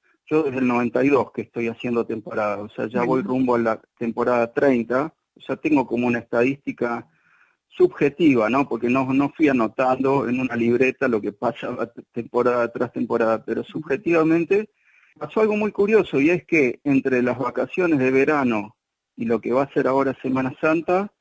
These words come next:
Speaker 1: bajó la afluencia de turistas, pero mucho menos,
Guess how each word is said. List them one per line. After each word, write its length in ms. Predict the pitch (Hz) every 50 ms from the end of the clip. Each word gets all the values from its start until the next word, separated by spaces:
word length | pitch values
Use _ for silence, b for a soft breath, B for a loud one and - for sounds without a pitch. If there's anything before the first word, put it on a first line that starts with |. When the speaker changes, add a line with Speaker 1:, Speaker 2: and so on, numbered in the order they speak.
| _ _ _ -
Speaker 1:
bajó 600 | 123 117 117 - - 196 190 151 120 101 - _ -
la 140 | - 104 107
afluencia 520 | 107 - - 127 123 123 120 - - 113
de 120 | 110 113 107
turistas, 480 | - 120 113 113 107 - - 95 - _
pero 380 | - 117 113 117 117 110 110 _ _ _ _ _ _ _ _ _ _
mucho 460 | - 127 151 185 226 - - - 196
menos, 640 | 180 185 190 190 175 151 151 165 208 226 - - -